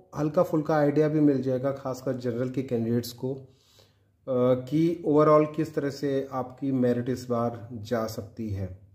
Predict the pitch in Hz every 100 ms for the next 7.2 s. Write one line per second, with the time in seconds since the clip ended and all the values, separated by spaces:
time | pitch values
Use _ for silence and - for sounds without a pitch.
0 | _ _ - 113 110 110 123 147 147 160
1 | 156 - - _ _ 139 151 156 139 151
2 | 160 180 175 180 165 175 - 165 165 156
3 | 147 143 147 156 143 139 131 131 127 123
4 | 120 117 113 - - - _ _ _ 123
5 | 120 120 101 92 98 - _ _ _ _
6 | _ _ _ _ _ _ _ _ _ 107
7 | 113